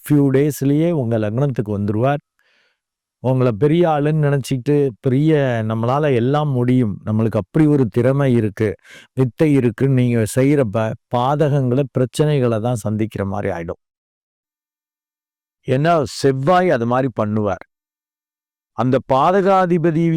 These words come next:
செவ்வாய் போன்றே வேலை செய்யக்கூடியவர் தான் கேது. அவர் லக்னத்துல இருக்க, ஜாக்கிரதை. கு-, குருவால கிடைக்கக்கூடிய எதிர்பாராத லாபங்கள், மறைமுக பங்குகள், நீடித்த பங்குகள்,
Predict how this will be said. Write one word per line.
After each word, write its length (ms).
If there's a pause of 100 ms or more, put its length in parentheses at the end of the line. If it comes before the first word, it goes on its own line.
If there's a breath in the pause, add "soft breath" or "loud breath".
செவ்வாய் 640
போன்றே 400
வேலை 340
செய்யக்கூடியவர் 760
தான் 180
கேது. 300 (460)
அவர் 240
லக்னத்துல 520
இருக்க, 180 (240)
ஜாக்கிரதை. 600 (480 soft breath)
கு-, 200 (360)
குருவால 720 (120)
கிடைக்கக்கூடிய 880 (220)
எதிர்பாராத 720
லாபங்கள், 640 (920 soft breath)
மறைமுக 640 (100)
பங்குகள், 560 (220)
நீடித்த 680
பங்குகள், 540